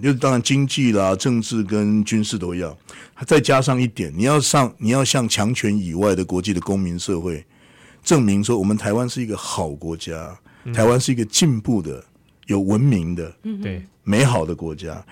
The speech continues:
Speaker 1: 于是很多虽然没有掌握实际权力，但是他们事实上呢，他们是有一点正义感的这些国际友人，他们会珍惜台湾。
Speaker 2: 嗯。
Speaker 1: 现在越来越多国际友人认为台湾是一个好的社会，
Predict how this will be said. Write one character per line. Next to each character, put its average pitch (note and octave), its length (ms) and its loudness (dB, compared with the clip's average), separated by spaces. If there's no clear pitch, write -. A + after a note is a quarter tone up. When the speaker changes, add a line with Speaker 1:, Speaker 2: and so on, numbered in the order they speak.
Speaker 1:
于 D3 100 4
是 F3+ 160 4
很 A2+ 220 4
多 B2 160 4
虽 D3+ 160 0
然 C#3 120 4
没 B2 120 2
有 C3+ 80 2
掌 F2 240 -4
握 G#2+ 80 0
实 F#2+ 160 -6
际 G#2 120 -4
权 E2 320 -6
力， F#2+ 140 -2
但 A2 140 0
是 G#2+ 180 -4
他 - 140 0
们 C3+ 120 4
事 C#3+ 160 -2
实 A#2+ 140 0
上 G#2+ 300 0
呢， F2+ 120 -4
他 B2+ 120 -2
们 A2+ 120 2
是 A2 180 0
有 F#2 180 2
一 A2+ 40 4
点 F#2+ 220 0
正 G#2+ 240 2
义 G#2 80 2
感 D2+ 240 -6
的 D2+ 80 -10
这 D#2 100 -10
些 F2 280 -10
国 G#2 140 -2
际 A2 160 -2
友 E2 180 -2
人， C#2 180 -16
他 C3+ 100 -6
们 A2+ 140 0
会 A2+ 120 2
珍 G2+ 300 0
惜 F2+ 180 -6
台 D#2+ 200 -12
湾。 D#2 220 -18
Speaker 2:
嗯。 G#2 100 -14
Speaker 1:
现 E3+ 140 4
在 D3+ 100 2
越 F#3 120 8
来 D3 160 8
越 D3+ 80 10
多 B2+ 160 4
国 G#2 160 2
际 G#2+ 120 2
友 F#2+ 80 4
人 E2+ 120 0
认 G2+ 120 2
为 G2 80 0
台 F#2 100 -4
湾 F#2 160 -2
是 G#2 80 -6
一 G2 60 -6
个 F2 100 -4
好 - 340 -4
的 D#2 120 -4
社 F2+ 200 -2
会， D2+ 240 -10